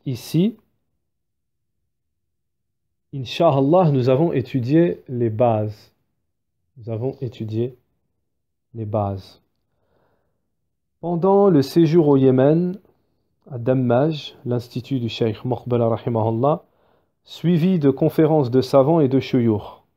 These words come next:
comme Cheikh Ubayd al-Jabiri, qui était venu nous rendre visite à l'époque, comme Mohammed ibn Abd al-Wahhab, qui était al-Wasabi, qui était venu nous rendre visite à l'époque,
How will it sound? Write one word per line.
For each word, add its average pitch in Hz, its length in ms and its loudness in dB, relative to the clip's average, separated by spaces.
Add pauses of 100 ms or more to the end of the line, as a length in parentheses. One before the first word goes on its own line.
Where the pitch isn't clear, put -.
(100)
comme 120 180 -12
Cheikh 135 220 -2
Ubayd 120 360 2
al-Jabiri, 117 600 0
qui - 140 -6
était 113 160 -2
venu 117 260 0
nous 117 120 0
rendre 107 180 -2
visite 110 320 -2
à 110 40 2
l'époque, 127 560 -2 (600)
comme 131 160 -4
Mohammed 131 460 2
ibn 123 120 0
Abd 120 220 0
al-Wahhab, 120 420 2
qui - 140 -4
était 120 280 -4
al-Wasabi, 123 680 0
qui - 120 -4
était 117 200 0
venu 117 220 -2
nous 117 100 -2
rendre 113 260 -6 (480)
visite 120 380 -6
à 120 80 2
l'époque, 139 440 0